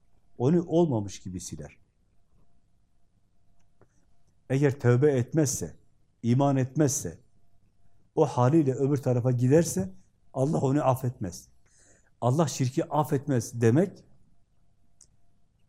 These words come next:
tövbe edilmeyen şirki affetmez. Evet, eğer tövbe demek, dönmek demekti, Allah'a şirk koşmuştur, döndü.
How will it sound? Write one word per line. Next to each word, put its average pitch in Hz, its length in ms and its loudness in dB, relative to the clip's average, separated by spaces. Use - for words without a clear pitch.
tövbe 135 460 4
edilmeyen 131 420 2
şirki 107 380 -8
affetmez. 95 760 -10
Evet, 92 120 -14
eğer 117 380 0
tövbe 127 300 2
demek, 117 360 -2
dönmek 123 380 0
demekti, 113 560 -2
Allah'a 123 340 2
şirk 139 240 -4
koşmuştur, 127 600 -6
döndü. 156 380 2